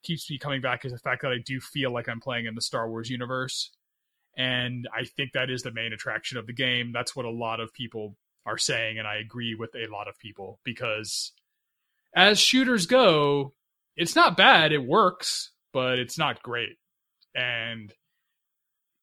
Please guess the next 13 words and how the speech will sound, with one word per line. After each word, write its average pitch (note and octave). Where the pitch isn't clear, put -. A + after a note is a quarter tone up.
you F#3
would F#3
think A#3
flying, F#3+
like, D3
vehicles E3
and B2
driving D3+
A D3+
T D3+
S D3+
Ts D#3
and A2+